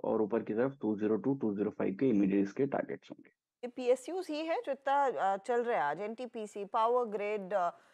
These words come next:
Speaker 2: एनएमडीसी की बात हुई। अ, धर्मेश जी, आपने power grid pick किया था, लेकिन largely ये, अ, क्या एक सीपीएससी index में भी,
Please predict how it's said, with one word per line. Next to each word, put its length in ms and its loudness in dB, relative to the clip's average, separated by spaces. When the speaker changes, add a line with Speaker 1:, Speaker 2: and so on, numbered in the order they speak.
Speaker 2:
एनएमडीसी 560 -2
की 120 -6
बात 360 -2
हुई। 180 -6
अ, 260 4
धर्मेश 480 -2
जी, 180 -2
आपने 280 4
power 300 8
grid 240 0
pick 180 -6
किया 200 6
था, 100 2
लेकिन 380 0
largely 640 4
ये, 240 4
अ, 540 2
क्या 320 6
एक 300 0
सीपीएससी 720 4
index 420 4
में 120 2
भी, 100 2